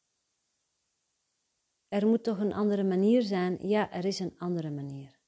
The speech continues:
Zonder geploeter. Dat is de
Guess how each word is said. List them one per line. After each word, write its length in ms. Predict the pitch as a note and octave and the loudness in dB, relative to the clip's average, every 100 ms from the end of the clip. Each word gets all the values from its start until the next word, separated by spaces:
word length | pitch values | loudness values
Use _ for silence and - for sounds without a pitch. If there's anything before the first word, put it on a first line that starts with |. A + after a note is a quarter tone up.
| _ _ _ _ _ _ _ _ _ _ _ _ _ _ | _ _ _ _ _ _ _ _ _ _ _ _ _ _
Zonder 680 | - - G#3 G3 F3 E3+ _ _ _ | -6 0 4 4 2 -2 _ _ _
geploeter. 1000 | - F3+ F3+ - D#3 D#3 D#3 C3+ - _ _ _ _ _ _ _ _ _ _ _ _ _ _ _ _ _ _ _ _ _ - | -8 -8 -6 -6 -4 -4 -8 -12 -16 _ _ _ _ _ _ _ _ _ _ _ _ _ _ _ _ _ _ _ _ _ -12
Dat 280 | E3 F3 | -4 -2
is 240 | E3+ E3 - | -2 -4 -4
de 260 | E3+ D3+ | -4 -4